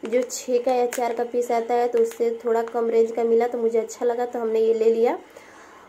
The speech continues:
और ये बहुत ज़्यादा समय तक चलता है, आपके ऊपर depend करता है कि आप इसे कैसे यूज कर रहे हैं। तो कुछ ये ऐसे पैकेजिंग होता है, आपको पैकेजिंग इसका देख के आपको समझ में आ रहा होगा।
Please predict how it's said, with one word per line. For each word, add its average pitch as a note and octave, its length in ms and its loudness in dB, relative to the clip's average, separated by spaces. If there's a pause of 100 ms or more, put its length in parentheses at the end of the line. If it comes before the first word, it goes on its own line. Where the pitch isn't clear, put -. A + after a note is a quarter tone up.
(120)
और A3+ 180 2
ये C#4 140 4
बहुत C4 360 4
ज़्यादा B3 340 4
समय B3+ 260 -4
तक A#3+ 140 -2
चलता A#3 320 0
है, B3 120 0
आपके A3+ 260 0
ऊपर A#3+ 220 4
depend A3+ 360 2
करता A#3 260 -2
है A#3+ 100 2
कि A#3+ 100 0
आप A#3 120 0
इसे A3+ 180 0
कैसे A3 340 -4
यूज A#3 200 -2
कर A#3 200 0
रहे A#3 120 4
हैं। - 880 -12
तो A#3 120 -2
कुछ C4 240 -4
ये B3+ 120 2
ऐसे A3+ 320 4
पैकेजिंग A#3 460 2
होता A#3 240 0
है, B3 80 2
आपको A3+ 200 -2
पैकेजिंग A3+ 520 0
इसका A3+ 200 -2
देख A3 260 0
के A#3 60 2
आपको A3+ 200 -2
समझ A3+ 240 -2
में A3+ 140 2
आ A3 100 0
रहा A3+ 140 0
होगा। A#3+ 200 -2